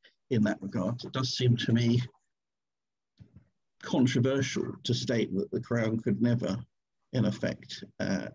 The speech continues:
uh, engender a leg-, legitimate expectation on a different department by entering into a contract. Um, Lord Khalmos, probably you will have something to,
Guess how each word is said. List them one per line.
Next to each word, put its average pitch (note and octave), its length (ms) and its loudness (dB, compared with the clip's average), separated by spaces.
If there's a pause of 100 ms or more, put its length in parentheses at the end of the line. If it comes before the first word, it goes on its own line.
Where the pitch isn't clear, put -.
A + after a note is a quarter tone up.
uh, G#2 160 -4
engender A#2 460 4
a - 20 2
leg-, - 340 -2
legitimate G#2 440 0
expectation A2+ 520 0
on A2+ 120 4
a A2+ 60 4
different B2 420 0
department G#2+ 600 -2
by G#2+ 160 0
entering G#2+ 300 2
into A2 240 2
a A#2 60 2
contract. - 600 0 (120)
Um, A#2 280 6 (300)
Lord B2 200 4
Khalmos, A2+ 380 2
probably A2 260 0
you G#2 120 4
will G#2 120 4
have A2+ 180 0
something A2 340 2
to, A2 320 0